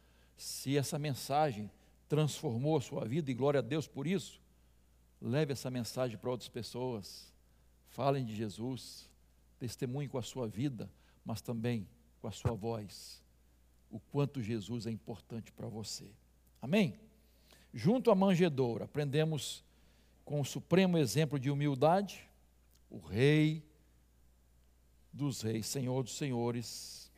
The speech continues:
é Jesus. E Ele é humilde, Ele é o supremo exemplo de humildade. Ele usa as coisas loucas deste mundo para confundir as sábias.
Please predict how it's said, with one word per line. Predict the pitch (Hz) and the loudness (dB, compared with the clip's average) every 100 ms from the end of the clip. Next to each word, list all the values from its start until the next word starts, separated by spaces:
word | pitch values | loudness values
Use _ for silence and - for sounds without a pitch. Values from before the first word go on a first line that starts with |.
| - - - - - _ _ _ _ _ _ _ _ _ _ | -20 -20 -20 -20 -20 _ _ _ _ _ _ _ _ _ _
é | 120 117 | -4 -2
Jesus. | 127 110 127 110 - - - - - - _ _ _ - | -2 -2 -4 -6 -8 -12 -14 -18 -20 -20 _ _ _ -8
E | 120 | -4
Ele | 127 | 0
é | 131 | 0
humilde, | 131 143 123 104 - - _ _ - | 2 2 2 -2 -14 -20 _ _ -4
Ele | 120 120 | 0 2
é | |
o | 123 113 | 0 -4
supremo | - - 127 _ - 143 151 143 151 139 - - | -10 -10 -10 _ -2 0 2 0 -4 -8 -16 -4
exemplo | 127 107 123 135 123 131 117 - - - | -4 -2 0 0 0 -4 -8 -10 -20 -20
de | - 120 | -6 -2
humildade. | 131 127 113 120 - - - _ _ _ _ _ _ | 0 2 4 2 0 -12 -20 _ _ _ _ _ _
Ele | - 135 | 0 2
usa | 135 147 | 2 2
as | 147 - | 0 -2
coisas | 156 147 143 | -2 -2 0
loucas | 131 160 170 156 | 2 2 4 0
deste | 113 151 - | 2 0 0
mundo | 147 165 143 104 - | 2 2 2 -4 -6
para | 131 | -6
confundir | - 147 143 143 107 151 160 120 - | -2 -4 -4 -4 0 2 2 0 -8
as | - 135 | -8 -4
sábias. | - 165 151 110 - - - | 4 6 6 2 -8 -12 -14